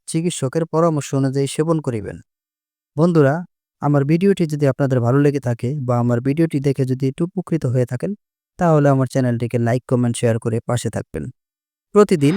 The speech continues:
আরও নিত্য নতুন ভিডিও পেতে চ্যানেলটিকে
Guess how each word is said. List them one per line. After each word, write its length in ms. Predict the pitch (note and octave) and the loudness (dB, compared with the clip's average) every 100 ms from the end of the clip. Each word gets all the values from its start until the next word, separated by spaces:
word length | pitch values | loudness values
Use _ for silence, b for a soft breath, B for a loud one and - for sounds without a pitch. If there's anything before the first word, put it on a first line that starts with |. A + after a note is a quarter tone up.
| A#3+ | 0
আরও 240 | - C#3+ | 0 2
নিত্য 240 | D3+ F3 G3 | 2 0 -2
নতুন 280 | F#3+ F3+ D#3+ | 0 0 -2
ভিডিও 300 | D#3 D3 C#3 | 0 2 2
পেতে 300 | B2+ D#3+ G#3+ _ _ _ _ - | 0 -4 -6 _ _ _ _ -6
চ্যানেলটিকে 580 | D#3+ E3+ E3+ E3+ C#3+ | -2 -2 -2 -4 -4